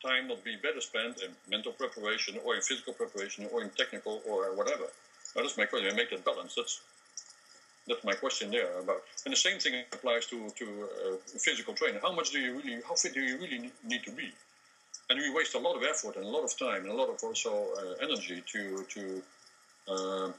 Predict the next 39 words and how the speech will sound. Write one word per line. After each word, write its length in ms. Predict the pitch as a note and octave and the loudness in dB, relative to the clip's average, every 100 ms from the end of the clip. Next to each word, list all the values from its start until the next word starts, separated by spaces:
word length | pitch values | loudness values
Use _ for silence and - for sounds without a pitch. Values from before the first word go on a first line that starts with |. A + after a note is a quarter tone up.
| - - - - A3+ | -12 -18 -18 -8 2
make 200 | D4 - | 2 2
people 240 | D#3 B2 | 0 0
as 120 | G#2 | 0
fit 180 | - - - | 2 2 2
as 100 | A#2 | 0
they 160 | A#2+ B2 | 4 0
can 280 | A2+ G#2 G2 | 0 -6 -4
be. 180 | C#3+ A2 - - _ _ _ _ - | -2 -2 -4 -20 _ _ _ _ 0
Yes, 280 | A#3 B2 - | 2 2 -4
but 160 | A2 | -6
you 80 | A#2+ | -4
will 80 | A2 | 2
see 160 | - A#2+ | 2 2
if 180 | A#2+ B2 | 0 -2
you're 80 | A#2 | 0
not 160 | - | 0
fit, 160 | - G#2+ - | 0 -4 -2
you'll 140 | G#2 | -6
drop 260 | - A2 - | -4 -4 0
out 180 | G2+ | 0
really 220 | G2+ G3+ G3+ | 0 -4 0
soon. 240 | - - - - - - - - _ - | 0 0 -6 -16 -20 -20 -20 -20 _ 0
And 300 | G#2 G#2+ G#2 | 2 2 0
the 160 | G#2 B2+ | 0 0
interesting 360 | C3+ - A2+ | 2 2 2
f-, 280 | G#2+ C3+ A2 | 2 0 0
thing 160 | - G#2+ | 0 0
from 140 | G2+ | 0
the 60 | F#2+ | 0
Omega 240 | G2+ F#3 | 2 4
Wave 220 | G#2+ A#2 F#2+ | 4 2 0
is 120 | F#2+ | -2
there's 180 | G#3+ A3+ | -4 0
a 40 | |
lot 140 | A#3+ | 0
of 100 | A#3 | 0
me 140 | G2 G2 | -2 -2
talking, 360 | - G#2+ - | 0 0 0
a 80 | G#2 | -4